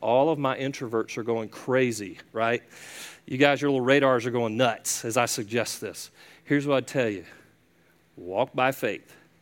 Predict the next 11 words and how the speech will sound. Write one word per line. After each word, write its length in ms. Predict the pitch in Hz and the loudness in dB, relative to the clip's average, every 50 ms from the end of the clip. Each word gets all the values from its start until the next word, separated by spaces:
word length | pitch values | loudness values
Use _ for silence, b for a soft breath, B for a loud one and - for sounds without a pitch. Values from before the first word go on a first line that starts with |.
| _ _ _ _ _ _ _ - - | _ _ _ _ _ _ _ -20 -18
not 440 | 92 95 98 98 104 101 107 - | -16 -14 -12 -10 -8 -8 -6 -6
by 140 | - 104 110 | -4 -4 -4
sight. 300 | 107 - - - - - _ _ - B B B B B B B B B _ _ b b b b b b b b b b b b b b b - 107 | -4 -6 -8 -10 -12 -14 _ _ -20 B B B B B B B B B _ _ b b b b b b b b b b b b b b b -20 -8
Dare 320 | 104 110 123 127 139 156 165 | 0 2 4 6 6 6 4
to 80 | 160 | 2
be 160 | 147 143 143 139 | 2 0 0 2
bold. 480 | 123 131 131 127 113 98 90 92 90 - - _ _ _ _ _ | 2 2 2 2 0 -2 -4 -8 -12 -16 -20 _ _ _ _ _
I'm 220 | 117 123 135 143 151 | 0 0 2 2 0
an 80 | 139 | 0
introvert 520 | 131 131 127 - - 127 127 127 135 - - | -2 -2 -4 -6 -8 -6 -4 -4 -6 -6 -10
too. 260 | - - 87 98 | -14 -14 -14 -14